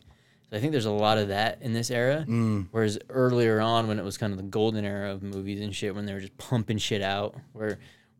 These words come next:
Speaker 1: we, at the time, see a lot of movies, like, "Oh, that was an all right movie, dude." And then now we're like, "That was a pretty cool movie, man," you know? And then there were just different options where they were taking risks on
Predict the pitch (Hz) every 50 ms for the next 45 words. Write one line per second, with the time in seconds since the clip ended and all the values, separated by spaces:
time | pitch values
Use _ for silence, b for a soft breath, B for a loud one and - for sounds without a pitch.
0 | _ 113 120 123 123 120 117 110 110 107 107 110 104 - - 110 101 - 113 -
1 | - 113 110 107 104 95 - 113 104 107 107 104 104 104 104 104 101 98 101 110
2 | - - 277 277 254 220 180 151 135 131 131 131 120 113 113 107 110 123 123 135
3 | 131 117 123 131 147 156 139 113 107 107 104 104 104 98 101 101 98 95 - -
4 | - 87 95 220 - 139 - 139 135 123 - - 131 123 123 147 196 208 156 117
5 | 98 98 95 107 98 104 123 147 156 147 131 107 104 101 107 104 104 101 95 92
6 | 107 b b b b b b b b b _ - 117 113 113 117 113 98 113 120
7 | 107 139 - 131 120 131 131 117 113 113 113 - - 131 120 107 113 107 107 107
8 | 101 - - 127 120 110 - - 113 104 101 101 101 104 107 104 - - - -
9 | - 135 117 117 110 107 104 104 98